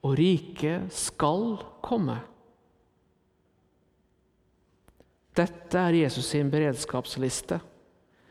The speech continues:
som vi er satt til å forvalte og dele. Nå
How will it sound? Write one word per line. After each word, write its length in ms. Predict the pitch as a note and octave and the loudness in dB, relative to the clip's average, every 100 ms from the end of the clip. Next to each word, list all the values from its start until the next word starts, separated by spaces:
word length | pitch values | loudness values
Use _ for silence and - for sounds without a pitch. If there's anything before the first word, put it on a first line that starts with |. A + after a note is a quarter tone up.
| _ _ _ | _ _ _
som 140 | - F3 | 2 6
vi 80 | G#3 | 6
er 40 | G#3 | 6
satt 280 | F#3 E3+ - | 2 2 2
til 160 | F#3 | 4
å 60 | F#3 | 4
forvalte 840 | - A3 G#3+ F3 C3 - - A3+ - - | 4 6 6 4 0 -8 0 0 0 2
og 240 | E3 F3+ D3 | 4 4 2
dele. 440 | E3 G3 B2+ D3+ F3 - - - _ _ _ _ _ _ _ _ - _ - | 2 4 2 0 -4 -8 -20 -20 _ _ _ _ _ _ _ _ -20 _ -2
Nå 200 | D3+ F#3 | 6 8